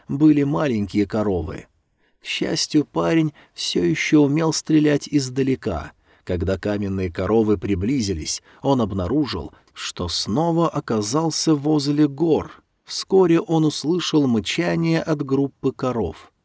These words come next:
Камни начали падать с неба, как метеоритный дождь. Группа каменных коров объединила свои силы — и земля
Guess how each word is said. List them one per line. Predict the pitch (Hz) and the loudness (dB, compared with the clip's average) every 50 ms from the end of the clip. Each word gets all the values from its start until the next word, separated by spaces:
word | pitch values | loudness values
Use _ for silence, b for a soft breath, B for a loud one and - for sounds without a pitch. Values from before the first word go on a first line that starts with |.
| b b b b | b b b b
Камни | - - 101 110 117 110 110 107 104 104 | -8 -4 -2 0 0 0 0 0 0 0
начали | 101 107 113 113 - - 113 110 110 | 0 0 -2 -2 -2 -2 0 0 0
падать | - - 117 117 113 113 107 - | 0 0 0 0 0 0 -2 -2
с | - - - | -4 -4 -2
неба, | 104 117 139 139 117 95 87 80 - - b b b b | -2 -2 0 0 -2 -2 -4 -8 -8 -12 b b b b
как | - - 165 160 - - | -4 -2 -2 -2 -2 -2
метеоритный | 151 156 151 - - 151 143 147 156 160 156 - - 160 151 151 | 0 -2 0 0 0 0 0 2 2 2 2 2 2 0 0 0
дождь. | 135 139 160 170 147 - - - - - - - b b b b b | 0 0 -2 -2 -2 -2 -4 -8 -10 -12 -16 -16 b b b b b
Группа | - 85 87 107 143 160 147 _ - 120 113 | -6 -2 2 4 4 4 4 _ 0 -2 -2
каменных | 113 - 139 147 147 135 131 127 120 - | 0 -2 -2 0 0 0 0 0 -2 -4
коров | - 113 101 - 139 165 165 - - B B B B | -4 -4 -2 0 2 0 0 -2 -4 B B B B
объединила | - 110 104 110 107 117 110 117 123 156 180 180 170 170 | -6 -6 -4 -2 -2 -2 -2 0 0 0 0 2 2 2
свои | 160 - - 156 160 165 165 160 | 0 0 -2 -2 0 0 0 0
силы — | - - - - 202 185 147 107 85 80 80 - b b b b b | -2 -4 -4 -2 0 2 2 0 0 -6 -10 -14 b b b b b
и | - 95 | -4 -4
земля | 87 98 95 95 92 95 120 143 156 - | -2 -2 -2 -2 -2 -2 -2 -4 -4 -6